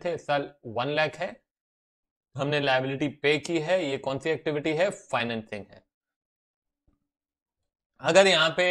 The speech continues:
rate of interest वगैरह दिया रहता तो फिर हम और इस पे चर्चा करते, क्योंकि वो इंटरेस्ट है, वो फिर हमारा ऑपरेटिंग में भी आ जाता है और फाइनेंसिंग में अलग से भी आता, है ना? क्योंकि आप देख सकते हैं कि ये बोरोइंग्स जो है कम हो रही है,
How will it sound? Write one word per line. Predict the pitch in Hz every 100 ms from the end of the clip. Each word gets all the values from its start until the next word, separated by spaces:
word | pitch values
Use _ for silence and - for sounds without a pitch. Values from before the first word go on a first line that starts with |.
| 180 175
rate | 143 151 160
of | 151
interest | 151 160 -
वगैरह | 160 160 156
दिया | 123 135 151
रहता | 143 143 147
तो | 147 143 -
फिर | 135
हम | 139 143
और | 123 123
इस | 123
पे | - 139 113 - - 127
चर्चा | 123 113 147
करते, | - 143 110 113 120 _ _ _ -
क्योंकि | 135 139
वो | 147 151
इंटरेस्ट | - 131 131 160 160 - 143
है, | 143 143
वो | 135
फिर | 127 147 151 165 _ _ _ -
हमारा | 135 143
ऑपरेटिंग | 139 117 131 135 151 151
में | 143
भी | 147
आ | 139
जाता | 135 135 143 135
है | 131 135
और | 135 123 -
फाइनेंसिंग | 117 123 131 143 139
में | 143
अलग | - 131 151 -
से | 160
भी | 156 147
आता, | 135 135 131 - _ _ -
है |
ना? | 208
क्योंकि | 156 135 143
आप | 135 123
देख | 139 139
सकते | 143 -
हैं | 143 139
कि | 147
ये | 147
बोरोइंग्स | 139 117 117 135 143 147 143
जो | 151
है | 147 147
कम | 143 151
हो | 143
रही | 147 147
है, | 143